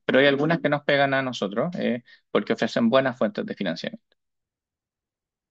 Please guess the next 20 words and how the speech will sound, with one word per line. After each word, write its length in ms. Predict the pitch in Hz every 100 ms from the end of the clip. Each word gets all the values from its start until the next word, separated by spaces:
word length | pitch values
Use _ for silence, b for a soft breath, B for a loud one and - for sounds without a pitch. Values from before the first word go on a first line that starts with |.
| _ _ _ _ _ _ _ _ _ -
Aquí 580 | 110 123 127 143 - _ _
dejo 420 | 101 117 127 123 113
un 200 | 107 104
listado 400 | 101 - 104 120
con 260 | 117 113 -
varios 340 | 98 98 107
de 60 | 117
los 120 | 117
concursos. 500 | 127 123 139 135 190 208 _ _ _ _ _ _ -
Voy 180 | 120
a 40 | 117
explicarles 460 | 117 117 117 117 -
uno. 240 | - - _ _ _ _ _ _ _ _ _ _ _ _ _ _ _ _ _ _ _ _ _ _ _ _ _ _ _ _ _ _ -
El 140 | 113
programa 320 | 123 117 131
de 60 | 131
Corfo 260 | 135 135 127
Crea 140 | 131
y 40 |
Valida, 320 | 131 110 82